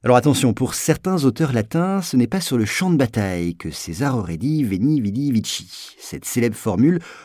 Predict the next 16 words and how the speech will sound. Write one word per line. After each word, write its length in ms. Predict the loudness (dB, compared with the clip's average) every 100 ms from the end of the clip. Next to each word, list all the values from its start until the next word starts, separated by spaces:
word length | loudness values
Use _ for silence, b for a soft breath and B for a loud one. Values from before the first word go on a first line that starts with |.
| B B
aurait 200 | 0 0
plutôt 340 | 0 -2 0
été 160 | 0 0
inscrite 420 | 0 -2 -8 -8
sur 240 | -6 -6
des 140 | -4 -2
panneaux 360 | 0 2 2
lors 240 | 2 2 0
du 200 | -4 -4
triomphe 640 | _ -4 2 2 2 -4
qui 120 | -10 -8
suivit 500 | -4 0 2 2 2
la 100 | 0
victoire 340 | -2 -2 0
de 120 | 2
Zela. 380 | 2 0 0 -8